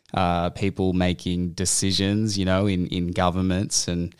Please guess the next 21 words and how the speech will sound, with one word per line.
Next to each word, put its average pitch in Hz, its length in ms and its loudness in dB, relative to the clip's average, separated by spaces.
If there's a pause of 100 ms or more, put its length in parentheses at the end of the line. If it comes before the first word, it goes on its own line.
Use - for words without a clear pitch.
(420)
uh, 90 400 0
you 98 160 -4
know, 87 160 2
sort 98 240 0
of 87 100 -2
bodies 90 340 0
like 90 200 0
that, 87 320 0
pretty 95 180 -2
high 87 220 0
up 87 140 -2
there. 107 180 4
World 95 260 4
Health - 460 -2
Organization, 95 1300 0 (160)
you 104 120 -12
know, 98 80 -2
U 95 360 2
N, 98 380 0 (380)
you 107 120 -4
know, 95 160 2